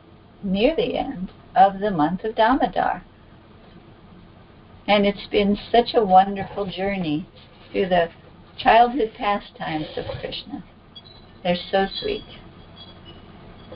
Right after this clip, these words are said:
and so endearing. And we're told that we can make great advancement during this month. So I hope I have made some advancement during this month.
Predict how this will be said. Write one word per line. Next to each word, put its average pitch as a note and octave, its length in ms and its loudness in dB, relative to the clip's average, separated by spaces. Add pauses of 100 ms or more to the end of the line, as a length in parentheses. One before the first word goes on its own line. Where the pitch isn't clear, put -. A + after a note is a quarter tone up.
(100)
and G#3 180 4 (120)
so A3 160 12
endearing. F3 760 -2 (680)
And F#3+ 160 -2
we're F3+ 340 2 (880)
told C#4 400 4 (180)
that F#3 160 0
we G#3 160 2
can A3 240 -4
make F#3 240 -2
great F#3+ 280 -2
advancement E3 760 -4 (360)
during E3 320 0
this E3 260 -4
month. - 260 -6 (2750)
So G3+ 80 8
I F#3+ 220 10
hope F#3+ 320 -4
I E3+ 80 -2
have E3+ 240 -8
made F3 220 -8 (100)
some F3+ 160 -2
advancement - 640 -8
during - 200 -10
this - 260 -18
month. - 160 -20